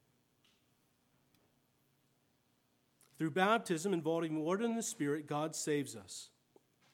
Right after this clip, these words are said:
bringing us into his kingdom, making us a part of his work of new creation, his work of worldwide regeneration.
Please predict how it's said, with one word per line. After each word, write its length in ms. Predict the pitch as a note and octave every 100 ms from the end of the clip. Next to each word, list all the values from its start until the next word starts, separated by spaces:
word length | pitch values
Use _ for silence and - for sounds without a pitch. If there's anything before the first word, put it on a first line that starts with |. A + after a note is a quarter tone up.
| _ _ - - -
bringing 440 | C3 D#3 G3+ A#3 G3+
us 200 | F#3 E3+
into 300 | F3 F#3 G3
his 160 | G3
kingdom, 460 | - D#3+ C3 C3+ D3 - - D3+
making 420 | F3 A3+ B3+ A#3+
us 280 | F#3 F#3+ -
a 140 | E3
part 580 | E3 - G#3 G#3+ G3+ G3+ - -
of 160 | D3+
his 240 | - G3 E3
work 400 | D#3 F#3 F#3 F#3
of 160 | E3 C3+
new 320 | D#3 G3 C#4
creation, 560 | C#4 F#3 B2 A2 - - _ _ _ _ _ _ _ _ -
his 240 | G#3 F#3+
work 280 | F3+ G#3 G#3
of 280 | F#3+ C#3 C#3+
worldwide 1120 | D#3+ A3+ D4 D4 G#3+ D3+ F3+ G#3 F#3+ F3 F3
regeneration. 920 | D#3 G3 G#3 F3+ G3 F#3+ F#3+ F#3+ -